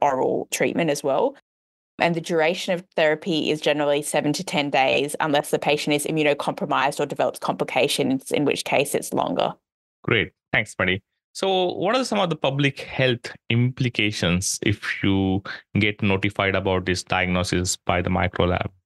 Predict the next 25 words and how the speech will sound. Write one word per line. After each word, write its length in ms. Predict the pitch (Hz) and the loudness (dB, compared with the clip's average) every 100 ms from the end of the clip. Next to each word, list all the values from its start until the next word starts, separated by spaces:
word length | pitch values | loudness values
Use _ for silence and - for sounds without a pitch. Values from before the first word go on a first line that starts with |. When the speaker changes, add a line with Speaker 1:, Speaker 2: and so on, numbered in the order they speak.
| _ _ _ _ _ _ | _ _ _ _ _ _
Speaker 1:
So 280 | 208 196 190 - _ - 214 _ | 0 2 0 -4 _ 0 0 _
it's 220 | - 196 | 0 0
important 280 | 202 220 214 | 0 -2 0
to 80 | 220 | 0
know 40 | |
that 160 | 190 - | 0 2
Legionella 380 | 180 175 165 165 | -2 0 0 0
is 100 | - | 0
a 60 | 170 | -2
notifiable 840 | 160 156 165 - 160 147 147 156 | 0 2 0 0 0 2 2 -4
disease. 640 | 156 151 135 143 262 339 - | -6 0 2 2 0 0 -4
So 240 | - 165 - | 0 2 2
it 160 | 165 - 170 175 | 0 -4 -6 0
requires 760 | 165 - 160 156 160 160 - _ _ - | 0 2 2 2 2 0 -4 _ _ 0
you 120 | 175 | 2
as 100 | 165 | 2
a 40 | |
clinician 600 | 160 175 165 - 156 151 | 0 0 2 2 2 2
to 140 | 175 151 | -2 0
notify 640 | 147 147 - 151 143 143 | 2 0 0 0 2 0
the 300 | 143 139 135 | 0 0 0
public 260 | - - 143 | -2 -4 0
health 280 | 147 147 165 | 0 0 -2
unit, 260 | 185 262 | -2 0
also, 220 | 208 185 | 0 -2